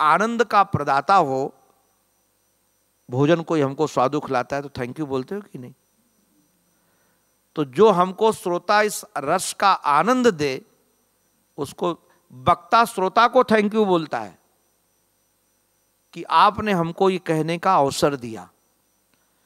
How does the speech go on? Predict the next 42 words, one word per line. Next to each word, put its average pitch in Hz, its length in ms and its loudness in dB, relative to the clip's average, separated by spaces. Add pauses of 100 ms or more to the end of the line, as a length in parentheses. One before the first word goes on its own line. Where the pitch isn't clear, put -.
(240)
ब्रह्मा 180 420 -2
जी 208 160 -4
ने 202 80 -2
अपने 196 260 -4
बेटे 170 300 -4
को, 185 160 -4
नारद 160 360 0
को 190 140 -4
ये 151 160 -4
नहीं 214 160 -8
कहा 202 220 2
कि 196 140 -8
तुम 165 200 -8
मूर्ख 160 340 -2
हो, 156 300 -2 (840)
तुमको 151 300 -2
इतना 175 260 -4
भी 220 120 -6
नहीं 214 120 -4
पता 180 300 -4
कि 180 120 -12
हमसे 139 280 -6
बड़ा 151 240 2
कोई 135 280 -4
है। 113 180 -12 (1700)
उन्होंने 165 360 -4
कहा 156 260 0
कि - 180 -10
आपको 143 400 -2
पता 139 360 -4
तो 147 160 -4
सब - 260 -6
कुछ - 260 -6
है, 87 200 -14 (1200)
किंतु 147 260 -6
मैं 147 160 -4
सृष्टि 143 420 -8
बनाने 139 380 -2
में 143 100 -4
लगा 120 220 -4
हुआ 160 260 -2
था, 123 200 -4